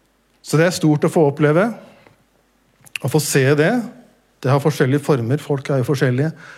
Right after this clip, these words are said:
Men, men dette her er noe av det som, som preger oss. Eh, Johannes åtte,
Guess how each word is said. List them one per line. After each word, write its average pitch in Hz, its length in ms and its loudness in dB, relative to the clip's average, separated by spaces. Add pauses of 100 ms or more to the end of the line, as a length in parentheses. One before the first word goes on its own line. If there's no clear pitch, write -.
(480)
Men, 143 240 -2 (160)
men 143 120 0
dette 143 280 -4
her 135 300 -2
er 131 140 -2
noe 117 200 -2
av 113 80 -4
det 110 80 -6
som, 107 160 -10 (240)
som 113 240 -8
preger 104 320 -8
oss. - 180 -18 (2250)
Eh, 135 360 2 (1200)
Johannes 143 560 0
åtte, 143 480 -2